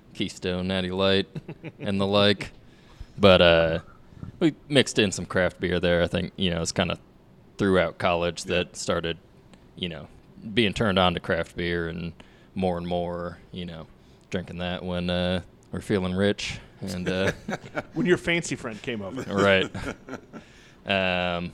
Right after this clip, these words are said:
Speaker 1: but yeah, it was really kinda like post-college, uh, grad school, definitely by that time was definitely, you know, drinking craft beer and kinda, you know, drinking the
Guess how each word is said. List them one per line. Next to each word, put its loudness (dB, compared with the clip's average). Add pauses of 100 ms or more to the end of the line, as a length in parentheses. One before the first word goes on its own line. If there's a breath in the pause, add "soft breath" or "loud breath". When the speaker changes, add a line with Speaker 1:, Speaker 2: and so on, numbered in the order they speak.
Speaker 1:
but 4
yeah, 8
it 2
was 0
really -2
kinda -8
like -10 (680)
post-college, -2
uh, -6 (680)
grad 0
school, -6
definitely -4
by -2
that -6
time -4
was -8
definitely, -10 (140)
you -4
know, -6
drinking -10
craft -8
beer -8
and -10 (460 loud breath)
kinda, -8 (320)
you -8
know, -18 (320)
drinking -6
the -6